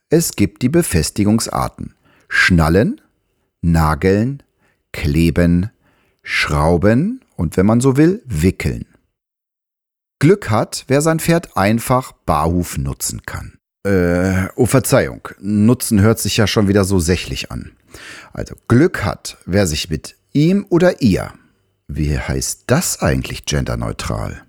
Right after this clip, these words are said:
Also Glück hat, wer mit Daddy das Pferd einen Lebensabschnitt verbringen kann.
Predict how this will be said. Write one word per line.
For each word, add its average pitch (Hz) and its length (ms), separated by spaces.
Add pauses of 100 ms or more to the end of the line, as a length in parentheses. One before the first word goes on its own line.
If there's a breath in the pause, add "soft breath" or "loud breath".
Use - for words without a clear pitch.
(640 loud breath)
Also 202 460 (260 loud breath)
Glück 135 300
hat, - 320 (200 loud breath)
wer 98 180
mit 71 120 (200)
Daddy 220 240
das 190 220
Pferd 117 300
einen 107 240
Lebensabschnitt 80 640
verbringen 64 380
kann. - 320